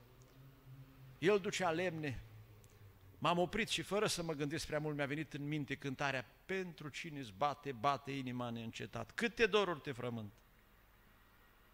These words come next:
Și am spus, "Măi, iară n-ai avut pasiune."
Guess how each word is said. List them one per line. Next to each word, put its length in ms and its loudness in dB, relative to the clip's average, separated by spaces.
Și 140 -8
am 60 -2
spus, 280 -4
"Măi, 340 -4
iară 360 12
n-ai 140 4
avut 200 2
pasiune." 500 -2